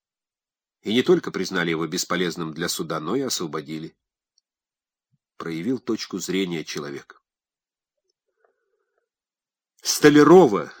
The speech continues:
вспоминает свою соседку по Бутырским нарам в тысяча девятьсот тридцать седьмом году, старушку.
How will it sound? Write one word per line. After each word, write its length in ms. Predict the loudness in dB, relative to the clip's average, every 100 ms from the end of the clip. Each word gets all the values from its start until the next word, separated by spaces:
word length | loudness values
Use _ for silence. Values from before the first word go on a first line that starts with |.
| -14
вспоминает 640 | -8 -2 0 0 0 -2
свою 240 | 2 2 2
соседку 500 | 0 0 0 0 -2
по 120 | -2
Бутырским 580 | 0 2 0 0 -2 2
нарам 360 | 2 2 -2
в 80 | -6
тысяча 280 | -6 -6 -4
девятьсот 440 | -4 -4 -6 -6
тридцать 440 | -4 -6 -6 -8 -6
седьмом 420 | -6 -4 -6 -4
году, 320 | -4 -4 -6
старушку. 680 | -6 -4 -2 -2 -6 -16